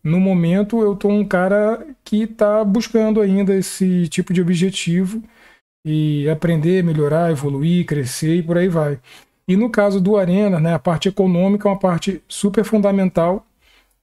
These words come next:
é importantíssima. E aí eu acredito que vai ter um balizador.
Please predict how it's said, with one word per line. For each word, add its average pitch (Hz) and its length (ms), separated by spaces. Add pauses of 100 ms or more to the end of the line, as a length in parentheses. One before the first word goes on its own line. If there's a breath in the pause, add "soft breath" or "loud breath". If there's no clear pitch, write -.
(120)
é 151 60
importantíssima. 202 1040 (400 loud breath)
E 196 80
aí 214 380
eu 214 160
acredito 214 560
que 220 160
vai 214 160
ter 208 120
um 208 140
balizador. 202 800